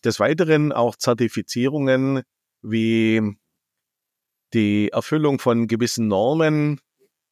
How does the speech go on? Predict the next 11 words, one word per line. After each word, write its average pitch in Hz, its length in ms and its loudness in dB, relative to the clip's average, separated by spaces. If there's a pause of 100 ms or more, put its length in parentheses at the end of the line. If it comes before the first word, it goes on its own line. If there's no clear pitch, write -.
(260)
Da 110 140 0
will 120 100 0
ich 120 160 -4
jetzt - 280 -2
die 101 420 0 (100)
din 123 200 0
zehn 101 220 -4
neunzig 147 480 -2
benennen 120 720 -2
für 101 540 0
den 95 420 -2